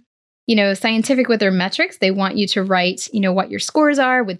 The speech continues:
this quarter versus last quarter and what increased and where are your opportunities. So I can see how this would be an effective system.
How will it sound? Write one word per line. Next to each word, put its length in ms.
this 220
quarter 400
versus 340
last 220
quarter 320
and 180
what 140
increased 560
and 140
where 100
are 60
your 180
opportunities. 720
So 140
I 120
can 160
see 180
how 100
this 160
would 120
be 100
an 60
effective 420
system. 560